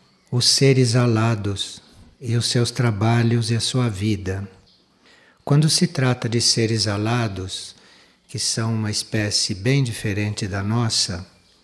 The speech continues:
nós inconscientemente nos coligamos com a nossa liberdade espiritual. Para o homem que tem os pés no chão, para o homem que caminha sobre a terra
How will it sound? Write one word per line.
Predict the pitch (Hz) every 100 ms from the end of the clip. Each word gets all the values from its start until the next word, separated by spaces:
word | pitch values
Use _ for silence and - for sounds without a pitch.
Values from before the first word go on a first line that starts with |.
| - -
nós | 117 135 131
inconscientemente | 143 143 147 139 - 139 131 123 113 123 131 127 113
nos | 120 131
coligamos | - 151 147 110 98 127 135 117 101 - - - _ _ - - _
com | - 123
a | 123
nossa | 123 131 131 - - 131 123 113 107 101 98 - _ _ -
liberdade | 127 127 135 123 117 131 135 135
espiritual. | - 143 139 139 110 104 104 101 - _ _ _ _ _ _ _ _ -
Para | 131
o | 160 135
homem | 131 147 123 98 101 - _
que | 113
tem | - 131 127
os | 120
pés | - 120 107
no | 110 104
chão, | - - 131 120 - - _ _ _ _
para | 123 120
o | 117
homem | 127 131 113 113
que | -
caminha | - 127 117 113 139 139 113
sobre | - - 101 104
a | 104
terra | - 120 117 90 92